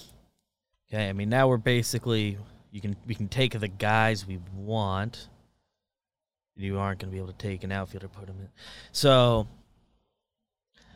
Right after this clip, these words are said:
I guess the gamesmanship, 'cause this guy can play a few different positions.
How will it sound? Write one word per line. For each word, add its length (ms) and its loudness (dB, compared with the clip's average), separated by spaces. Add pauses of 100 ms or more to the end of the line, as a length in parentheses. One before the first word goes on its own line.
(120)
I 80 -2
guess 260 4
the 100 -2
gamesmanship, 1200 -2 (220)
'cause 200 -4
this 120 -4
guy 140 0
can 140 -6
play 260 2
a 40 0
few 240 0
different 300 0
positions. 880 -4